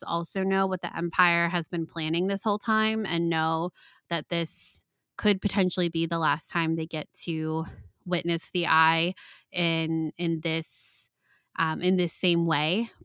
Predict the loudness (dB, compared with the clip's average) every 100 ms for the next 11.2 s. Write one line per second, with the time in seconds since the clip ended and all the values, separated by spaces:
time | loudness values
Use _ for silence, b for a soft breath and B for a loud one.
0 | -10 -8 -2 0 0 0 -2 -4 -6 -4
1 | -6 -6 -4 -4 -6 -10 -4 -2 -2 -4
2 | -8 -6 -2 0 0 -2 0 2 2 0
3 | b b b _ 0 2 2 0 -2 -4
4 | -4 0 0 2 2 2 0 -2 -2 -6
5 | -6 -6 -6 -14 b b b -4 -2 -2
6 | -4 -6 -8 -12 _ _ 0 0 -4 -8
7 | -8 -8 -8 -10 _ -6 -4 -2 -4 -8
8 | b b 2 4 4 0 0 0 0 0
9 | 0 -2 -4 -10 -20 -20 _ 4 6 4
10 | 2 0 -2 0 2 2 2 2 0 -2
11 | -6